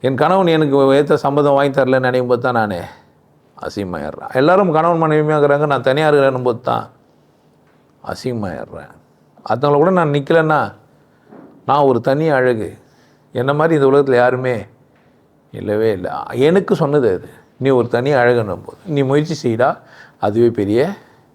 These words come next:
விஷயந்தான்." புரியுதுங்களா? அது யாருக்கு சொன்னது? ஒரு தனி நபருக்கு. யாரை கூடவும் போய் கூட்டத்துல சேராத ஒரு மனுஷனுக்கு முயற்சி செஞ்சா, நீ என்னதான் ஒட்டின்னு உருண்டாலும் ஒட்டுறது தான் ஒட்டும். அவனுக்கு ஒட்டுனதை பார்த்து என்ன பண்ணாத நீ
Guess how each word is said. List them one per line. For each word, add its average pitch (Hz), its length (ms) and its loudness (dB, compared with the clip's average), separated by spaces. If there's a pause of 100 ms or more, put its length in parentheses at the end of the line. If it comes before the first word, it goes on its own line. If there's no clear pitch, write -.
(140)
விஷயந்தான்." 78 640 -8 (1900)
புரியுதுங்களா? 110 360 -2
அது 101 220 2
யாருக்கு 131 300 2
சொன்னது? 107 380 -2 (440)
ஒரு 139 260 2
தனி 170 360 2
நபருக்கு. 120 640 0 (960)
யாரை 131 220 2
கூடவும் 143 240 2
போய் 135 200 0
கூட்டத்துல 135 300 2
சேராத 127 480 2
ஒரு 113 120 0
மனுஷனுக்கு 101 560 -10
முயற்சி 117 360 -4
செஞ்சா, 107 300 -10 (380)
நீ 156 120 0
என்னதான் 151 360 2
ஒட்டின்னு 139 420 2
உருண்டாலும் 139 440 0 (460)
ஒட்டுறது 117 260 -2
தான் 123 140 -2
ஒட்டும். 113 400 -2
அவனுக்கு 151 420 2
ஒட்டுனதை 147 200 2
பார்த்து 131 300 0
என்ன 127 200 -2
பண்ணாத 98 200 -2
நீ 104 280 -6